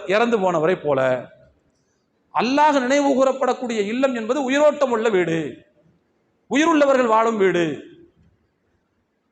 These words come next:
அல்லாஹ் நினைவு கூறப்படாத இல்லம் நடைபிணங்கள் வாழ்கிற வீடு.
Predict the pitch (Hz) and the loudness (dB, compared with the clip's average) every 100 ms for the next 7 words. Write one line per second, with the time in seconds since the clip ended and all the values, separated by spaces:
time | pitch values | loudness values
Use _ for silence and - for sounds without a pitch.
0 | _ _ _ _ _ _ _ 151 196 233 | _ _ _ _ _ _ _ -4 0 2
1 | 226 190 190 247 254 233 233 233 233 233 | 2 0 -2 0 0 0 0 0 0 0
2 | 220 233 277 370 - - - - - - | -2 -2 -4 -4 -10 -20 -20 -20 -20 -20
3 | - _ 139 160 185 226 202 208 202 196 | -20 _ -6 -4 0 0 -2 -4 -2 -2
4 | 170 170 156 170 135 117 | 0 0 0 -2 -4 -8